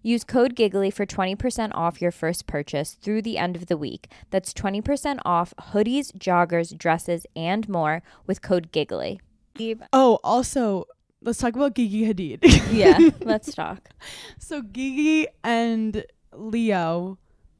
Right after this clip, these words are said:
Speaker 2: are, like, a fish, apparently.
Speaker 1: Yep, I guess they're in, like, Milan right now.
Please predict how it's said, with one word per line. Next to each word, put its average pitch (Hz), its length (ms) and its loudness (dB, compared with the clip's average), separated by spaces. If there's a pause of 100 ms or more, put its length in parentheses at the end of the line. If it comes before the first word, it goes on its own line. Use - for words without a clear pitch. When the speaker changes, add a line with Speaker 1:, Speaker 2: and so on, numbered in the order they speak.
(120)
Speaker 2:
are, 190 140 -2
like, 180 200 -6
a 175 80 -10
fish, 185 440 -10
apparently. 214 320 -4
Speaker 1:
Yep, 156 180 -4
I 160 60 -2
guess 156 180 -6
they're 175 160 -6
in, 165 140 -6
like, 151 220 -12
Milan 156 440 -10
right 151 180 -14
now. 160 440 -12